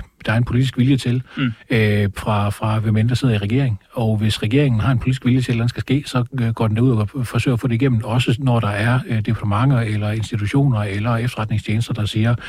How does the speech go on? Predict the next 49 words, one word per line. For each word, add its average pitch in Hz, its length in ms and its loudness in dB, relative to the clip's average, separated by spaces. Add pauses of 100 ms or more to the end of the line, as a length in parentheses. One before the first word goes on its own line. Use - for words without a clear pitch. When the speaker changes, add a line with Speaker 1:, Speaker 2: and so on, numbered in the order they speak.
(360)
Speaker 1:
øh, 107 120 2
andre 139 160 4
ting, 131 220 0
så - 80 -2
forsøger 120 280 0
man 107 120 2
stadig 110 180 -2
at 120 60 0
presse - 200 -4
sin 113 140 0
politiske 120 340 0
vilje 143 180 4
igennem. 170 240 2
Det 98 100 -6
er - 60 -20
Speaker 2:
Det 131 60 -4
er - 20 4
Speaker 1:
jo 139 40 4
Speaker 2:
jo, 139 40 6
Speaker 1:
sådan, 143 160 2
Speaker 2:
det 156 60 4
er 135 40 6
jo, 135 40 2
det 120 80 2
er 139 40 4
jo 139 40 4
et 135 60 2
Speaker 1:
den 160 60 4
politiske 175 40 4
Speaker 2:
tidspunkt, 175 220 2
hvor 143 80 2
Speaker 1:
vilje 131 100 2
er. 131 40 -2
Speaker 2:
dit 127 40 -2
eget 139 220 2
parti 143 240 -8
har 123 100 -8
siddet 120 240 -6
i 123 160 -6 (120)
regeringen, 127 360 0
vel 123 100 2
at 127 60 0
mærke, 127 280 -2
ikke? 147 140 -6
Speaker 1:
Ja, 135 40 -2
Speaker 2:
Altså, 127 160 0
Speaker 1:
det 180 80 4
er 151 60 0
Speaker 2:
to - 60 -8